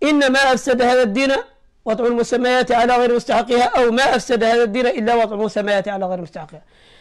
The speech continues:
جرت في البلاد، فأنا الآن في أمريكا، وقد زرت المغرب، بمعنى المغرب الآن اللي يسمى المغرب، مراكو، وزرت تركيا، وزرت قبل ذلك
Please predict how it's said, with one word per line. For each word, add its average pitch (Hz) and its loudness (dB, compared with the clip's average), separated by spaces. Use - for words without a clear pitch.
جرت 285 -2
في 262 0
البلاد، 247 2
فأنا 285 2
الآن 262 2
في 269 0
أمريكا، 254 0
وقد 226 -2
زرت 254 -2
المغرب، 233 0
بمعنى 214 0
المغرب 240 2
الآن 240 2
اللي 214 -2
يسمى 240 -2
المغرب، 208 0
مراكو، 202 0
وزرت 233 -2
تركيا، 269 0
وزرت 202 0
قبل 269 2
ذلك 269 2